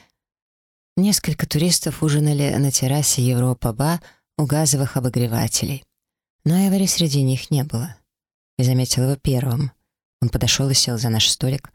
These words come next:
у самого окна. «Счастлив вас видеть», — сказал он. «Что за путешествие?» Кейра обдала его холодом, и старый профессор мгновенно понял, что легко не отделается.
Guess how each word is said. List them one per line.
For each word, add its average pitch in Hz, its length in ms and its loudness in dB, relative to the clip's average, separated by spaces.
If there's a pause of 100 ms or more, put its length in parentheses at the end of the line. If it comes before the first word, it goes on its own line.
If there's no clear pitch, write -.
(300)
у 120 40 2
самого 107 460 0
окна. - 380 -6 (1040)
«Счастлив 170 840 0
вас 135 260 0
видеть», — 120 500 -2
сказал 104 480 -2
он. - 200 -2 (280)
«Что 139 600 0
за 113 140 0
путешествие?» - 1040 -2 (1160)
Кейра 190 300 2
обдала 165 240 0
его 151 200 2
холодом, 131 520 0
и - 20 2
старый 127 320 -2
профессор 131 520 0
мгновенно 123 540 0
понял, 127 400 -2 (260)
что - 200 -2
легко 120 320 -2
не 113 140 2
отделается. - 680 -2